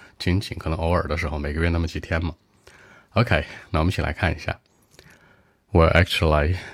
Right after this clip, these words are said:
I would say that, uh, I'm very ambitious, you know, in life. because, uh, I want to be independent economically.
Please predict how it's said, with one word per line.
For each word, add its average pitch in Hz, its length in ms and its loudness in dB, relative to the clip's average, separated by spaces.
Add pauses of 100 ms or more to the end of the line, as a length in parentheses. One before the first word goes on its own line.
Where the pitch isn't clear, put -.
(120)
I 82 220 4
would 80 240 2
say 95 360 4
that, 78 440 -2
uh, 73 240 2
I'm 76 260 2
very 82 220 4
ambitious, - 680 -2 (760)
you 80 100 4
know, 76 160 2
in 73 160 -2
life. 71 540 -4 (200)
because, 78 480 0
uh, 76 260 0
I 73 100 0
want 78 280 0
to - 160 -4
be 76 140 -2
independent 85 760 -2
economically. 78 800 -4